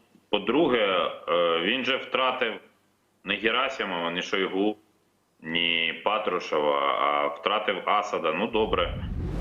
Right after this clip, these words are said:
Сказати, що повністю втрачено, е, російську присутність на Близькому Сході, я думаю, це буде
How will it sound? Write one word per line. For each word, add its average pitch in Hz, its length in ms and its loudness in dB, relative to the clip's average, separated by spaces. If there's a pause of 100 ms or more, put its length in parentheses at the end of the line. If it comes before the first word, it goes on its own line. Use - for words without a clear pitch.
(260)
Сказати, 147 520 0
що - 220 -4
повністю 170 460 2
втрачено, 143 720 -2 (520)
е, - 40 0 (440)
російську 139 500 0
присутність 127 680 0
на 120 60 4
Близькому 120 540 0
Сході, 123 400 2
я 101 200 4
думаю, 110 400 2
це - 160 -2
буде 87 500 0